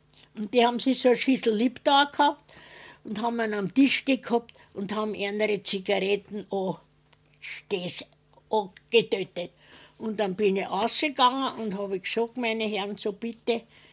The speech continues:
ich steht sofort auf, tut das Tierl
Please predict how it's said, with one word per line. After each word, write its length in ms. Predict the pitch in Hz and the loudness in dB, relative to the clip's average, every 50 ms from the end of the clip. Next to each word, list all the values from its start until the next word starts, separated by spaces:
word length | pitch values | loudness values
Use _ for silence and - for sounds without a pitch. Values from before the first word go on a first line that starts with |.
| _ _ _ | _ _ _
ich 180 | - 202 185 - | -10 -8 -8 -6
steht 300 | - 196 185 - - - | -6 -6 -6 -4 -4 -4
sofort 520 | - 202 180 - - 220 208 190 196 - | -4 -4 -4 -4 -2 -2 -2 -2 -4 -6
auf, 340 | 185 175 185 214 220 - - - - - - - - _ _ | -6 -4 -4 -4 -6 -10 -16 -20 -20 -20 -20 -20 -20 _ _
tut 240 | - 208 196 185 - | -2 -2 -2 -2 -2
das 260 | 180 185 175 - - | 0 0 0 0 0
Tierl 360 | - 220 240 240 240 240 226 | 0 0 0 2 2 0 -2